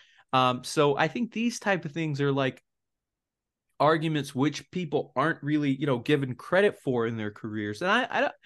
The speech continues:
I don't necessarily think you should weigh that too heavily, but I just think his achievements are so underrated.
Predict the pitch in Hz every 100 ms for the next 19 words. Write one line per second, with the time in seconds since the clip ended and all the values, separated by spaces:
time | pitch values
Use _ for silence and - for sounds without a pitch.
0 | - _ - 269 240 165 185 180 151 151
1 | 151 143 143 139 131 117 104 117 117 107
2 | - 123 110 127 139 170 - - - -
3 | 160 202 202 - 190 156 - 156 131 -
4 | 147 139 123 110 113 - - 156 139 127
5 | 120 113 104 98 101 98 98